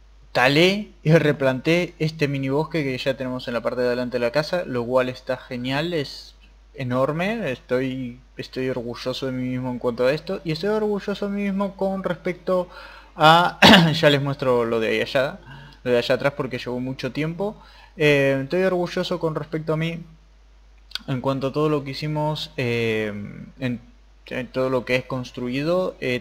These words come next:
talado, y me queda más por seguir construyendo, que construiremos un poquito en este episodio después de que termine de explicarles. Hoy tiene que ser un, un episodio rapidito porque el tiempo no, no me está llegando a dar. Me acabo de dar cuenta que la parte de abajo es de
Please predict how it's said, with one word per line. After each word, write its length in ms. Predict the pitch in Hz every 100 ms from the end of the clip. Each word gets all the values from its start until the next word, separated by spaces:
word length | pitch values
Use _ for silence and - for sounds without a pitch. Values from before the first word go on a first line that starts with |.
| -
talado, 640 | 95 - 123 123 143 170
y 80 | 151
me 200 | 117 113
queda 200 | 120 123
más 180 | 120 123 -
por 320 | 123 117 -
seguir 400 | 127 120 120 117
construyendo, 580 | 120 117 123 147 156 147
que 80 | -
construiremos 640 | 113 - 117 120 120 117
un 80 | 120
poquito 420 | 120 120 123 123
en 60 | 127
este 200 | - 120
episodio 340 | 123 - 143
después 240 | 135 139
de 100 | 127
que 120 | - 117
termine 340 | 120 120 123
de 60 | 120
explicarles. 580 | - 131 165 170 151
Hoy 80 | 127
tiene 240 | 127 120 117
que 100 | 120
ser 140 | 123
un, 300 | 123 120 117 - - - -
un 140 | 131 135
episodio 480 | 127 127 135 135 123
rapidito 480 | 120 131 139 139
porque 220 | 139 113 113
el 100 | 107
tiempo 280 | 127 123
no, 280 | 120 113 113
no 140 | 131 120
me 100 | 120
está 220 | - 120
llegando 380 | - 120 117 120
a 40 |
dar. 240 | 139 190 - - - -
Me 80 |
acabo 200 | 123 143
de 140 | 160 160
dar 80 | 160
cuenta 260 | 170 165
que 100 | 156
la 160 | 127 -
parte 200 | 135 143
de 160 | 139
abajo 320 | 135 135 135 131
es 100 | -
de 680 | 120 120 117 113 113 110